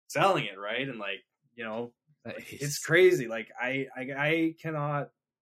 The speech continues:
Speaker 1: like, describe, like, the people who are, like, using this linseed oil that I'm making, like, you know, with, like, blacksmiths, right, is, like, awesome. Like, they've, like, blacksmiths have been one of, like, the best as far as, like,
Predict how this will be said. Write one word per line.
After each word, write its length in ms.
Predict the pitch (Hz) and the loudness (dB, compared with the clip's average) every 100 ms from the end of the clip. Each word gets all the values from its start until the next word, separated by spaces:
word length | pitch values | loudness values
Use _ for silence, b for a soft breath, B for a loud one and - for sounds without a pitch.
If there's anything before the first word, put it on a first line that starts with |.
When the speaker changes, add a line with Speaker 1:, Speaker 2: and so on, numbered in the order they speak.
| _ _ _ | _ _ _
Speaker 1:
like, 160 | 107 101 _ _ _ _ | -20 -20 _ _ _ _
describe, 520 | 123 - 120 113 117 110 | -14 -10 -4 -2 -2 -2
like, 200 | 101 - | -6 -8
the 80 | |
people 460 | 110 - 143 156 160 | -14 -4 -4 0 0
who 120 | 139 | 2
are, 160 | 131 110 | 2 2
like, 180 | 101 - | 0 -4
using 580 | 90 107 127 151 151 147 | -8 -2 0 0 0 -2
this 220 | 123 117 | -4 -6
linseed 320 | 98 120 123 143 | -8 -8 -4 0
oil 180 | 139 | 2
that 80 | 143 | 2
I'm 100 | 139 | 0
making, 380 | 135 143 143 151 | -2 -4 -4 -6
like, 240 | 120 90 - _ _ _ _ _ _ | -6 -6 -10 _ _ _ _ _ _
you 80 | 117 | -2
know, 240 | 113 113 120 | -2 -2 -4
with, 180 | 120 117 | -4 -2
like, 220 | 107 - | -4 -2
blacksmiths, 640 | 123 131 139 - 110 101 104 | 0 2 2 0 -8 -10 -4
right, 220 | 101 110 | -4 -4
is, 100 | 101 | -4
like, 160 | 98 90 92 | -8 -8 -6
awesome. 320 | 95 92 - | -6 -6 -12
Like, 140 | 92 90 | -18 -12
they've, 200 | 98 95 _ _ | -14 -14 _ _
like, 120 | 101 _ | -20 _
blacksmiths 440 | 98 98 - 98 _ | -12 -12 -12 -20 _
have 120 | 87 | _
been 120 | 92 92 | -20 _
one 140 | 92 | -18
of, 140 | 90 85 | -18 -18
like, 140 | 82 _ _ _ _ _ | -20 _ _ _ _ _
the 60 | _ | _
best 380 | 98 92 - - _ _ _ _ _ _ _ _ _ _ _ - | -4 -4 -6 -16 _ _ _ _ _ _ _ _ _ _ _ -12
as 100 | 113 | -6
far 220 | 156 143 | 0 0
as, 120 | 139 | 0
like, 280 | 131 120 120 | -2 -6 -8